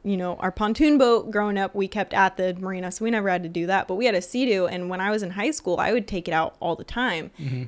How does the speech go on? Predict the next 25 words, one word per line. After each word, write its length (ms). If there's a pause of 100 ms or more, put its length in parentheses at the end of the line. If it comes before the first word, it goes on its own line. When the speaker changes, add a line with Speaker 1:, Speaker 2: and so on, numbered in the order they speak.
Speaker 1:
And 440 (140)
backing 380
up 140
a 40
little 460
tiny 560
single 380
axle 440
Sea-Doo 340
trailer 400
is 140
harder 300
than 180
anything. 300 (120)
So 260
Speaker 2:
Yes. 360 (220)
Speaker 1:
um, 480
I 220
learned, 640 (240)
and 140
I'm 160
grateful 400
that 200
I 180
learned, 440